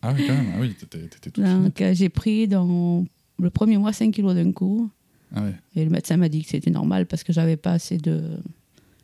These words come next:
Speaker 2: j'étais pas assez solide, euh, voilà.
Speaker 1: D'accord, le médecin t'a dit que t'es pas assez solide.
Speaker 2: Enfin, solide. <laughs>
Speaker 1: Ouais.
Speaker 2: J'avais pas assez de réserve, voilà.
Speaker 1: D'accord.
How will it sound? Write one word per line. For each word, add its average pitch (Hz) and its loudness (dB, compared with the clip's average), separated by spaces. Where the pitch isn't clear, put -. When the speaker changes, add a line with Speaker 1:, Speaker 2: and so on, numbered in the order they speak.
Speaker 2:
j'étais - -10
pas 190 0
assez 196 0
solide, 190 2
euh, 156 -2
voilà. 170 -4
Speaker 1:
D'accord, 104 -4
le 101 2
médecin 101 0
t'a 113 -2
dit 117 -4
que 123 -6
t'es 110 -6
pas 107 -4
assez 110 -4
solide. 101 -6
Speaker 2:
Enfin, 180 2
solide. 185 -4
<laughs> - -8
Speaker 1:
Ouais. 113 0
Speaker 2:
J'avais 233 2
pas 285 0
assez 311 -2
de 254 -2
réserve, 196 0
voilà. 208 0
Speaker 1:
D'accord. 175 -2